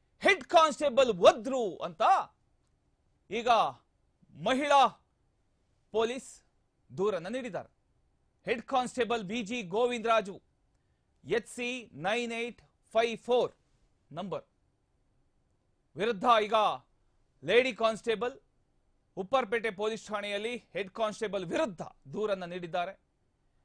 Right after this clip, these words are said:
ಬಿ ಜಿ ಗೋವಿಂದರಾಜು ವಿರುದ್ಧ ಈಗ ಎಫ್ ಐ ಆರ್ ಕೂಡ ದಾಖಲಾಗಿದೆ. ಪೊಲೀಸರೇ, ಮುಖ್ಯ ಪೇದೆ ಗೋವಿಂದರಾಜ್ಗೆ ಬೇರೆ ಕಾನೂನು ಇದೆಯಾ ಹಾಗಾದ್ರೆ?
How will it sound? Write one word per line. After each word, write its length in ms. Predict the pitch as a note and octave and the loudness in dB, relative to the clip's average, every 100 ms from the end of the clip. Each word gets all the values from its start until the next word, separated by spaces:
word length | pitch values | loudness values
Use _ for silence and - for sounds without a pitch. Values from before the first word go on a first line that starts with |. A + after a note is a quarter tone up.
| _ _ _ _ _ | _ _ _ _ _
ಬಿ 240 | B2+ C#4+ | -2 0
ಜಿ 220 | C4 C#4 C4 | 0 -2 -6
ಗೋವಿಂದರಾಜು 680 | E3 B3 B3+ G#3+ A#3 G3 F#3+ | 0 2 2 0 0 0 0
ವಿರುದ್ಧ 300 | A3 F#3+ C4 | -2 0 0
ಈಗ 160 | A#3+ G3+ C4 A#3+ C3+ | 0 2 2 2 -4
ಎಫ್ 220 | F#3 - A3 | -4 -2 -2
ಐ 40 | |
ಆರ್ 80 | F#3+ | -2
ಕೂಡ 220 | - F3 | -4 -6
ದಾಖಲಾಗಿದೆ. 640 | A#3+ F3+ - F#3 G#3+ C#3+ _ _ _ _ _ _ _ _ _ _ _ _ _ _ - | -2 -2 -2 -4 -4 -6 _ _ _ _ _ _ _ _ _ _ _ _ _ _ -4
ಪೊಲೀಸರೇ, 460 | F#3+ A#3 - A3 A#3+ A#3+ _ _ _ _ - | -2 -2 -4 -6 -6 -10 _ _ _ _ -10
ಮುಖ್ಯ 380 | F#3+ A#3+ - C4+ | -8 -8 -2 0
ಪೇದೆ 340 | C4 A#3+ A#3 | 4 4 4
ಗೋವಿಂದರಾಜ್ಗೆ 880 | F#3+ A3+ C#4+ C#4+ B3 B3+ G3 A3 C4 C#4+ - _ _ _ _ B2+ | 4 10 10 8 4 4 4 2 6 6 2 _ _ _ _ -18
ಬೇರೆ 720 | B2 A#3 C#4+ C#4 C#4 D4 E4 | 8 12 12 12 12 12 12
ಕಾನೂನು 480 | D#4+ C4+ C4 C4+ B3 | 8 6 6 4 -2
ಇದೆಯಾ 260 | G#3+ A#3 | 2 4
ಹಾಗಾದ್ರೆ? 520 | G#3 G3 F#3 D3 D#3 | 4 4 0 -4 -6